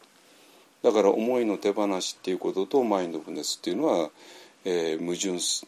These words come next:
どころの話ではなくて、思いの手放しをするからこそ、そこにマインドフルネスが現れるって話になるんですよ。ね。だから、曹洞宗だけじゃごめんなさい、ちょっと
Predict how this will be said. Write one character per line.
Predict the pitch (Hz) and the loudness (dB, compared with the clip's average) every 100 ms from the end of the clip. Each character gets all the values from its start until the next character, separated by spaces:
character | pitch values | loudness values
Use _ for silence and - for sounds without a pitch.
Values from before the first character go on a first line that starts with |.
| - - - - | -16 -20 -12 -6
ど | 98 | -4
こ | - | -2
ろ | - | -4
の | 73 | -6
話 | - 80 82 - | -8 -8 -8 -6
で | 80 | -8
は | 73 | -8
な | 73 76 107 | -10 -8 -6
く | - | -4
て、 | - - - - - - - | -6 -6 -14 -20 -20 -8 0
思 | 123 147 160 | 2 6 6
い | 151 | 6
の | 117 | 4
手 | 127 | 4
放 | 123 131 123 | 4 2 0
し | - | -2
を | 117 | -2
す | 104 - | -2 -2
る | 135 | -2
か | 139 131 | 2 2
ら | 123 | 2
こ | 143 | 0
そ、 | 208 196 | 2 4
そ | 135 | 4
こ | 107 | 2
に | 95 | 2
マ | 95 | 0
イ | 87 | -2
ン | |
ド | 80 | -4
フ | |
ル | 80 | -6
ネ | - | -2
ス | 151 | 2
が | 104 | 2
現 | 76 78 | 2 -2
れ | 73 | -4
る | 92 | -6
っ | - | -4
て | - | -4
話 | 80 76 76 | -6 -10 -12
に | |
な | 78 | -14
る | - | -18
ん | - | -16
で | |
す | - - | -16 -16
よ。 | - _ _ _ _ _ _ _ _ _ _ _ _ _ _ _ _ _ _ _ _ _ _ _ | -18 _ _ _ _ _ _ _ _ _ _ _ _ _ _ _ _ _ _ _ _ _ _ _
ね。 | - - _ - - _ - | -14 -14 _ -20 -20 _ 0
だ | 117 | 4
か | 107 | 4
ら、 | |
曹 | 90 147 | 4 2
洞 | 143 156 | 4 2
宗 | 110 | 2
だ | 95 87 | 0 0
け | 92 | 2
じ | 82 | 0
ゃ | 76 | 0
ご | - | -4
め | 90 | -4
ん | 85 | -2
な | 82 | -4
さ | 76 | -4
い、 | - | -6
ち | - | -6
ょ | |
っ | 185 | 2
と | 87 | 2